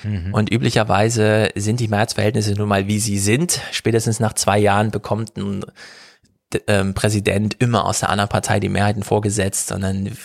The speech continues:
Speaker 2: geht, wandert das so hin und her und es macht's extrem kompliziert,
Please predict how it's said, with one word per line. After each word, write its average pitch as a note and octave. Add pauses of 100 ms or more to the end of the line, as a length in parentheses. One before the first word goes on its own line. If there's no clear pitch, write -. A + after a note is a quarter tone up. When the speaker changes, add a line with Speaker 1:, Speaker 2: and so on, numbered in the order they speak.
(320)
Speaker 2:
geht, -
wandert G2+
das G2
so G#2+
hin G#2+
und G2+
her A2+
und G#2
es -
macht's G#2+
extrem A2+
kompliziert, A#2